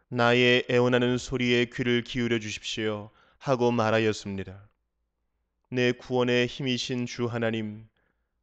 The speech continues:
전쟁을 하는 날에 주님께서 내 머리에 투구를 씌워 보호해 주셨습니다. 주님, 악인의 욕망을 이루어 주지 마시고 그들이 우쭐대지 못하도록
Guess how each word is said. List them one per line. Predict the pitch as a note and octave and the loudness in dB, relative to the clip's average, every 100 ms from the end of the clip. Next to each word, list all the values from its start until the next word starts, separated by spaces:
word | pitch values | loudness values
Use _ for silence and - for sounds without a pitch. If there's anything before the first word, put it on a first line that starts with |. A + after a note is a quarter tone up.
| _ | _
전쟁을 | - A#2+ A#2+ B2 B2 | -4 0 2 4 2
하는 | A#2+ B2+ A#2+ | 2 -2 0
날에 | A#2+ A#2 A#2+ A2+ - _ _ _ | 0 0 0 -2 -8 _ _ _
주님께서 | - C3 B2 B2 B2+ B2 - B2 B2 A#2+ | -6 0 0 2 0 0 0 4 4 2
내 | B2+ B2 | 0 0
머리에 | B2 A#2+ A#2+ B2 B2 | 4 2 4 2 2
투구를 | B2 - D3 C3 B2+ | 0 -8 -2 2 2
씌워 | B2 - B2 A#2+ A#2+ A#2+ | 0 -4 -2 2 2 2
보호해 | C3 B2 B2+ B2+ | -2 0 0 2
주셨습니다. | B2+ - A2+ A2+ - G#2+ G2+ G2 G2+ G2+ _ _ _ _ _ _ _ _ _ | 0 -2 -2 -2 0 -4 -4 -6 -14 -20 _ _ _ _ _ _ _ _ _
주님, | - B2 A2+ G#2+ G#2+ G#2+ _ _ _ _ _ | -8 -2 0 -2 -6 -12 _ _ _ _ _
악인의 | - B2 B2+ B2+ B2 B2+ B2 | 4 4 6 6 6 6 2
욕망을 | B2 B2 B2+ B2 B2 A#2+ | 0 2 2 4 2 2
이루어 | B2+ B2 B2 | 0 2 2
주지 | B2 A#2+ | 0 -2
마시고 | B2 A#2 A2+ - A#2 A2 A2 - _ _ _ _ _ _ _ | 0 0 0 -4 -6 -6 -8 -20 _ _ _ _ _ _ _
그들이 | - C3+ C3 C3+ | -2 2 2 2
우쭐대지 | D3 C3 - C#3 C3 B2+ C3 | -2 -6 -2 -2 2 2 2
못하도록 | B2+ A#2+ A#2+ B2+ A#2 A#2 - | 0 -2 -2 -2 0 0 -2